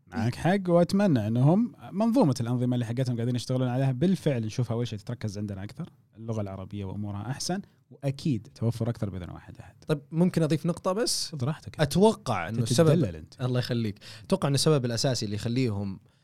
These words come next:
Speaker 2: ما ينافسون في مجال الهاردوير أنه ما يبون يخسرون الشركات اللي تعتمد على نظامهم، لأنه صعب أن أنت تصنع نظام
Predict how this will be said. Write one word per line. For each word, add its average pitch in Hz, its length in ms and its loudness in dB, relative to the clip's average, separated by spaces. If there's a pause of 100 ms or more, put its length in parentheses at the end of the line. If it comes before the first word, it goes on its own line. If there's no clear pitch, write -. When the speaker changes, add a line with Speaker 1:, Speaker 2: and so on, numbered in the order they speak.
(220)
Speaker 2:
ما 131 240 2
ينافسون 120 640 2
في 113 140 -6
مجال 107 260 0
الهاردوير 113 720 -2
أنه 107 300 -2
ما 120 160 -2
يبون 117 200 0
يخسرون 117 360 -2
الشركات 107 420 -4
اللي 107 100 -4
تعتمد 101 260 -4
على 92 140 -4
نظامهم، 82 320 -8
لأنه 120 200 0
صعب 123 260 2
أن 120 100 0
أنت 127 180 -2
تصنع 113 340 -4
نظام 139 400 2